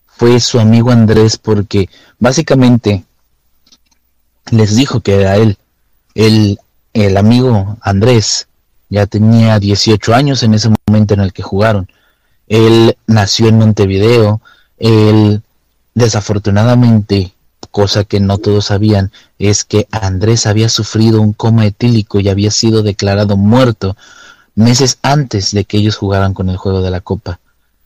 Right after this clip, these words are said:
Sin embargo, esta teoría de las almas rotas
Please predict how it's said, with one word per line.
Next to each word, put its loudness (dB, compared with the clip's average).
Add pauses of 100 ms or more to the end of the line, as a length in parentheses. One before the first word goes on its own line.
(120)
Sin 0
embargo, 0 (1200)
esta -2
teoría 0
de 2
las -2
almas 0
rotas -4